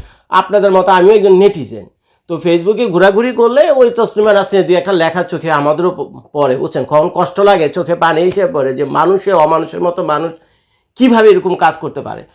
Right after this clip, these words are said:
তো যাই হোক, আজ থেকে দশ পনেরো বছর আগে তাকে নির্বাসিত করা হয়েছে হলো ভারতে। এখন বাংলাদেশ থেকে পালিয়ে যাওয়ার তো এখন দুনিয়ার কোনো জায়গা নাই। আগে তো শুনতাম বাংলাদেশ থেকে পালিয়ে মানুষ ইউরোপ আমেরিকাতে আসে, এখন দেখি বাংলাদেশ থেকে মানুষ পালিয়ে বলে খালি ভারতে যায়। ঘটনা কী রে ভাই?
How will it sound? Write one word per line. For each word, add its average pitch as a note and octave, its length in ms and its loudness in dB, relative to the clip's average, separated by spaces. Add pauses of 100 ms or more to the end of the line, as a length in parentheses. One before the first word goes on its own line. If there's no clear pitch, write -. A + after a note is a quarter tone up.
(300)
তো A3+ 120 4
যাই C4+ 240 4
হোক, E4+ 200 0
আজ A#3+ 160 2
থেকে A3+ 260 2
দশ G3+ 240 2
পনেরো G3+ 240 2
বছর F3+ 320 0
আগে F3 220 0
তাকে E3+ 240 -4
নির্বাসিত E3+ 500 -2
করা D3+ 300 0
হয়েছে D#3 260 -4
হলো C#3+ 300 -2
ভারতে। C#3+ 420 -2 (680)
এখন C#3+ 260 -4
বাংলাদেশ D#3 400 0
থেকে D#3+ 220 -6
পালিয়ে E3 280 -2
যাওয়ার D3+ 200 -2
তো D3+ 80 -6
এখন D3 260 -6
দুনিয়ার D3+ 240 -4
কোনো D3 160 -2
জায়গা F3 260 2
নাই। F#3 200 4 (360)
আগে E3+ 260 2
তো F3 120 -4
শুনতাম F3 360 0
বাংলাদেশ E3 360 0
থেকে D#3+ 180 -4
পালিয়ে E3 280 2
মানুষ D3 280 -2
ইউরোপ F3 240 2
আমেরিকাতে C3+ 460 -4
আসে, A#2+ 180 -10
এখন F#3+ 260 0
দেখি F3+ 180 0
বাংলাদেশ F3 440 0
থেকে E3 180 -2
মানুষ D#3 240 -2
পালিয়ে E3 240 0
বলে C#3+ 140 -4
খালি D3+ 120 -8
ভারতে C3+ 340 -4
যায়। C3 140 -6
ঘটনা A3 360 0
কী C#3 140 -6
রে B2 100 -4
ভাই? B2+ 180 -8